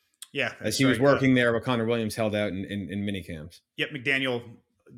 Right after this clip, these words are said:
Speaker 1: all but said that yesterday. He's
Speaker 2: Yeah.
Speaker 1: like, "Hey, you guys should pay attention to O T As," and that's where he was working all throughout O T As when Connor Williams was holding out.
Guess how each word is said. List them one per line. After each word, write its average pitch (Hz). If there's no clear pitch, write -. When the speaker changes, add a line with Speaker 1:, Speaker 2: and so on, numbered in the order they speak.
Speaker 1:
all 147
but 131
said 127
that 98
yesterday. 104
He's 95
Speaker 2:
Yeah. -
Speaker 1:
like, 101
"Hey, 156
you 151
guys 185
should -
pay 190
attention 190
to 156
O 185
T 185
As," 110
and 117
that's 123
where 143
he 135
was 123
working 131
all 120
throughout 120
O 110
T 113
As 98
when 98
Connor 101
Williams 98
was 87
holding 82
out. 85